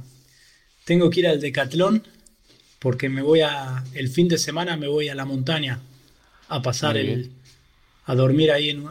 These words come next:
Speaker 1: en, en la naturaleza, con el fuego y todo.
Speaker 2: Ah, muy bien, muy bien. Quiero hacerlo también, pero no podemos con el tiempo aquí. Eh, la próxima vez
Speaker 1: Mola.
Speaker 2: cuando vengo a, a Barcelona también quiero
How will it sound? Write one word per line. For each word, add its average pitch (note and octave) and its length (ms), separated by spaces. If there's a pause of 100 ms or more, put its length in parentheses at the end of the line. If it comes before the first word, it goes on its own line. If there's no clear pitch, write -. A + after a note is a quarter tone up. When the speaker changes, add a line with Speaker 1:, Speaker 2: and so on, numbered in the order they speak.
Speaker 1:
en, B2+ 220
en C3 240
la B2 100
naturaleza, C3+ 800
con B2 140
el B2 120
fuego D#3+ 480
y B2+ 100
todo. C3 340 (400)
Speaker 2:
Ah, A2 300
muy A#2 240
bien, A2 220
muy A#2 160
bien. A2 200
Quiero A#2 220
hacerlo A2+ 320
también, A2+ 380
pero A2+ 160
no A2 120
podemos A2 400
con A#2 200
el A2 100
tiempo A2+ 640
aquí. B2 500 (680)
Eh, G#2+ 680
la A2+ 120
próxima D3 360
vez C#3 160
Speaker 1:
Mola. C3+ 120
Speaker 2:
cuando C#3 220
vengo C3 320
a, A2+ 360
a A2+ 100
Barcelona A#2 460
también B2 380
quiero B2+ 680